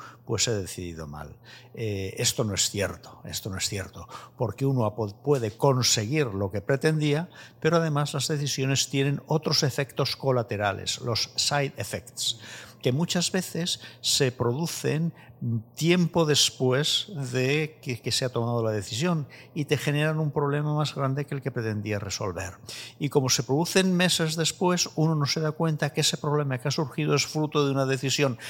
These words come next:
que creía que fue correcta porque alcanzó lo que pretendía y resulta que ha generado estos problemas, ¿no? ¿Eh? O sea que,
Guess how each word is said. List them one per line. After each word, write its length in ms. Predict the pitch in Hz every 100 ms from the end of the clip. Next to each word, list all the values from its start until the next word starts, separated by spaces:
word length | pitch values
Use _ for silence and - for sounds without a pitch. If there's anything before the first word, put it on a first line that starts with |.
| -
que 160 | - 143
creía 400 | 139 175 165 131
que 160 | 117
fue 340 | 104 147 139 -
correcta 600 | 117 117 151 - 127 -
porque 420 | 147 - - 113
alcanzó 500 | 104 107 - 101 139
lo 100 | 120
que 120 | 117
pretendía 640 | 120 123 143 156 160 165 190 - - -
y 80 | 139
resulta 680 | 123 - 135 127 139 127
que 320 | - 123 131 -
ha 100 | -
generado 520 | - 123 110 107 107
estos 260 | 101 - 104
problemas, 640 | - 101 101 - - -
¿no? 240 | 120 147 226
¿Eh? 160 | 135 147 - - -
O 100 | 113
sea 380 | - 123 117 110
que, 240 | 123 117